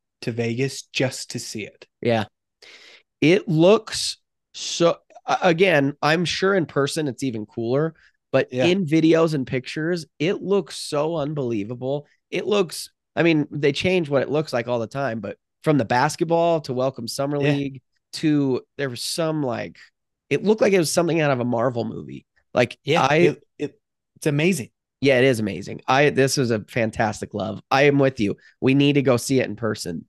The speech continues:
Speaker 2: I don't think that we have any excuse not to.
Speaker 1: I would skip a Summer League game to just go stare at the Sphere.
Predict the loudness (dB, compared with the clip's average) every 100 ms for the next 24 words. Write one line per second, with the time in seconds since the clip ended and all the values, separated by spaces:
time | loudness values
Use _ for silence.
0 | _ -4 -2 0 -4 -2 0 0 0 -4
1 | -6 -8 -4 -4 -4 -8 -8 -8 -8 -10
2 | _ _ _ _ _ _ -4 0 0 0
3 | 2 2 2 -2 -10 -10 -10 0 0 0
4 | -4 -4 -2 -2 0 0 0 -2 -4 -4
5 | -4 -8 -8 -8 -4 -4 -4 -6 -4 -4
6 | -4 -8 -12 -10 -10 -10